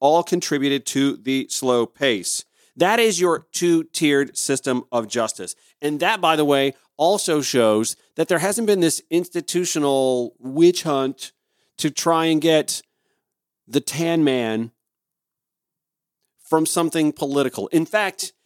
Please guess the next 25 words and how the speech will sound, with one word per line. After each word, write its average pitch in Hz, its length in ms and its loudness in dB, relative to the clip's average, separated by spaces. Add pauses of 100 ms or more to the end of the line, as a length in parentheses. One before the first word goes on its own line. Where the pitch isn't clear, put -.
(160)
this 190 320 2
shows, 131 480 2
the 135 100 0
Washington 147 420 2
Post 160 260 -2
investigation 139 640 0
shows, 127 460 0 (240)
that 175 140 -2
it's 196 120 -6
because 214 640 0
of 170 160 -4
the 160 80 2
political 147 460 0
nature 135 500 0 (380)
of 143 160 2
one 151 260 4
Donald 143 400 0
J. 135 160 2
Trump 131 540 -2 (100)
being 220 480 -2 (240)
a 156 140 2
former 151 340 2
president 127 640 -2 (260)
and 151 220 0
being 170 400 2